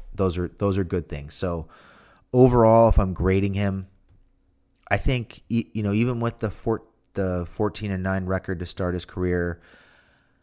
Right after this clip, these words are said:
I think there are some things that still need to be worked on. There are still some things that are some slight red flags. So I'm gonna give him,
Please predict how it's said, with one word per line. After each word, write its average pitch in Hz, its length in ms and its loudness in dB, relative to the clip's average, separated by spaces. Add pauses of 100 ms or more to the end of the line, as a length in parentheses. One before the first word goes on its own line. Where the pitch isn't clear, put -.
(320)
I 104 80 0
think 139 180 -2
there 135 180 0
are 139 40 -2
some 135 200 -6
things 123 300 -2
that - 80 -10
still 117 200 -6
need 117 100 -4
to 110 80 0
be 107 40 2
worked 101 320 -4
on. 104 260 -2
There 98 140 -6
are 95 40 -4
still - 420 -6
some 104 220 -10
things 104 400 -8
that 95 120 -4
are 92 80 -4
some 95 360 -10
slight - 480 -4
red 98 180 -2
flags. 90 540 -2
So - 180 -8
I'm 98 160 -8
gonna 110 140 -6
give 98 220 -2
him, 95 440 -6